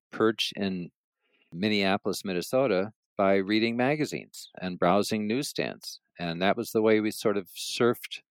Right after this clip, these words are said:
the web of ideas at the time. And, um, I had a tendency to photocopy and send favorite articles to,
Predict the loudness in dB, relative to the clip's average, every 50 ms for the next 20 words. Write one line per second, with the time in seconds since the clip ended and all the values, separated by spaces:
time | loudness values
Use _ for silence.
0 | _ _ _ _ _ _ _ _ _ _ -8 -4 0 2 2 4 4 2 2 4
1 | 4 4 4 2 -2 -6 -6 -4 -4 -4 -4 -6 -8 -8 -10 -12 -8 -6 -6 -4
2 | -4 -6 -6 -10 -14 _ _ _ _ _ _ _ _ _ _ _ -20 -20 _ _
3 | _ _ _ _ _ -2 2 2 2 2 2 4 4 6 6 4 2 -2 -8 -12
4 | _ _ _ _ _ _ _ _ _ 0 2 2 4 4 2 2 0 -2 -2 0
5 | 0 0 0 -2 -2 -2 -2 -2 -2 -2 -6 -12 -2 0 2 2 2 2 2 0
6 | 0 0 0 0 0 0 0 0 -2 -4 -6 -2 -2 -2 0 -2 -4 -8 -12 -20
7 | _ _ _ _ _ _ _ _ _ _ _ 2 4 4 6 6 4 4 6 4
8 | 4 4 2 0 -4 -4 -4 -4 -8 -4 -2 -2 -2 -2